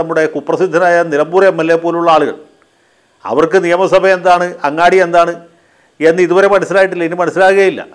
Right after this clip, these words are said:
അങ്ങനെ മനസ്സിലാകാത്ത ആളുകളാണ് നിർഭാഗ്യവശാൽ നിയമസഭയിലേക്ക് ജയിച്ചു വന്നത്. അതിനൊക്കെ പറ്റിയ ഒന്നാം തരം ഒരു സ്പീക്കർ. ഈ സ്പീക്കർ ആദ്യം നിഷ്പക്ഷനാകാൻ ആലോചിച്ചു, പിന്നീട് അദ്ദേഹത്തിന് പാർട്ടിയിൽ നിന്ന് വിലക്ക് വന്നുകൊണ്ടാണോ അതോ ഇനി നിലാവുദിച്ചപ്പോൾ കൂവിയ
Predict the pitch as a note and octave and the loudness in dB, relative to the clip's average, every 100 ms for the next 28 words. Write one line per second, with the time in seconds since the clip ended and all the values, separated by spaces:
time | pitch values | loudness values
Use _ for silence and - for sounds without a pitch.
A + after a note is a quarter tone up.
0 | _ A#2+ C3+ D3 C3 D#3+ E3 E3 F3 E3 | _ -10 -6 -6 -4 0 2 2 2 2
1 | F3 E3 D3 - D#3 D3 D#3 D#3+ D#3 C#3+ | 0 -2 -2 -10 -10 -2 0 0 -2 -2
2 | C#3+ C#3+ C#3+ D3 C#3+ C#3 C3+ B2+ B2 G2+ | -6 -6 -6 -4 -6 -6 -8 -8 -8 -14
3 | - _ _ _ _ _ _ _ _ - | -14 _ _ _ _ _ _ _ _ 0
4 | D#3 G3 G#3 G#3+ G#3 G3+ F3+ F#3+ E3 F3+ | 2 4 4 2 2 2 2 2 2 0
5 | F#3+ G3 F3+ F#3 F3 E3+ D3+ D3+ D3 - | 0 2 0 0 -2 -4 -2 -2 -4 -6
6 | - _ _ _ - - C#3 D#3 E3+ E3+ | -12 _ _ _ -20 -8 -6 0 4 4
7 | F3 G3 E3+ C#3+ G3 D#3+ G3 F3+ F3+ E3 | 2 -2 -4 -4 -6 -2 0 2 2 2
8 | E3 E3+ E3 E3+ E3 E3+ E3+ D#3+ F3 E3+ | 2 0 -2 -8 -8 -2 0 0 -2 -2
9 | D#3 A2+ - _ _ _ _ A#2 B2+ B2+ | -8 -10 -16 _ _ _ _ 0 0 0
10 | E3 E3+ F3+ F3 E3 D#3+ F3 F3+ F3+ F3 | -2 -2 -4 -4 -2 -2 0 0 0 2
11 | E3 F3+ G#3+ D#3 F3 E3+ F3 D#3+ E3 F3+ | 2 2 0 -2 0 -2 -4 0 2 2
12 | F3+ F3 F3+ F3 F3 E3 E3+ | 0 -2 -4 -4 -2 -2 2